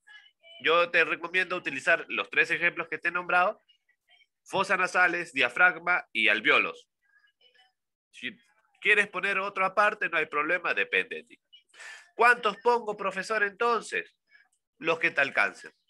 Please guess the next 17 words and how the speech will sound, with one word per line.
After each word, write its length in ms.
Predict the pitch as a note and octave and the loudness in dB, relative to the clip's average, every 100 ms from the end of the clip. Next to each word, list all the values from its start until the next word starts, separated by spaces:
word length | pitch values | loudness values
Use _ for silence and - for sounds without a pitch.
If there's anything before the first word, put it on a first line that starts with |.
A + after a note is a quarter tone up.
| _ _ - - _ | _ _ -20 -20 _
Te 120 | E3 | -2
recomiendo 560 | D3+ D3+ E3 G3 G#3 G#3+ | 0 -2 -4 -8 -6 -2
que 160 | E3 C#3 | 0 0
mientras 600 | C#3 C3+ C3+ B2 A2+ D3 | 0 0 2 2 2 0
más 300 | G#3+ B3 - | 0 0 -2
coloques, 560 | D#3+ F3 A3 G#3+ G#3 - | -4 -4 -4 -6 -10 -4
mejor, 420 | A2 F3+ B2+ G2+ | -2 0 0 -2
porque 240 | A2+ - | -8 -6
sí 180 | G#2 F#3 | -6 -4
o 80 | F#3 | -8
sí 180 | F3+ F3 | -6 -10
esto 180 | E3+ C#3+ | -10 -6
viene 360 | C#3+ C#3 C#3 | -4 0 -2
como 260 | - G#2 F#2+ | -4 -16 -10
pregunta 420 | F#2 G2 A2 A2+ | -4 -4 -2 -2
de 80 | F#2+ | -2
examen. 400 | F2 F#2+ E2+ - | -2 -4 -4 -4